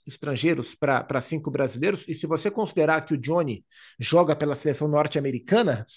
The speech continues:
é, são, seriam sete, né? Mas o Johnny é brasileiro, enfim. É, mas seriam sete, impressionante. E o técnico também é estrangeiro. Agora, o palmeirense que nos ouve, Elton, ele tá de nariz torcido, porque o palmeirense, assim, o, o brasileiro, de uma maneira geral, ele é ávido por contratação.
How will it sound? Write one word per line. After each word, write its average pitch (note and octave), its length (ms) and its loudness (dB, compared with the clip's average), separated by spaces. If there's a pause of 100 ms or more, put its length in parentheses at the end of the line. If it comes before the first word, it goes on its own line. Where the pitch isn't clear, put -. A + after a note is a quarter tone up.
(160)
é, B2+ 160 -4
são, F3 180 -4
seriam G3+ 280 2
sete, G#3 440 2
né? D3+ 120 -6
Mas G#3+ 160 -6
o D4 100 -10
Johnny D3+ 160 -2
é F3+ 60 -2
brasileiro, D3+ 420 -2
enfim. G#2+ 300 -10 (420)
É, A#2+ 200 -4
mas C3 200 -2
seriam E3+ 300 2
sete, F3 480 -2
impressionante. D#3+ 640 -6 (420)
E D3+ 160 2
o G3 60 8
técnico E3 480 0
também E3 280 0
é E3+ 40 2
estrangeiro. D3 540 -2 (520)
Agora, F#3+ 320 6
o G3 40 6
palmeirense A#3 480 4
que A#3+ 100 -2
nos F#3+ 220 0
ouve, G#3+ 240 4
Elton, D3 340 0
ele G#3 380 -2
tá G#3+ 220 2
de F#3 120 -4
nariz G3 260 2
torcido, C3 460 -4
porque C#3+ 600 2
o C3 180 0
palmeirense, D#3+ 640 0
assim, C#3 240 -6
o, F3 220 -2
o - 20 2
brasileiro, A3 480 4
de G#3 80 -6
uma A3 80 2
maneira G3 260 2
geral, D#3 340 2
ele G#3+ 100 0
é G3+ 40 2
ávido E3 340 2
por G3 200 -8
contratação. F#3+ 640 -2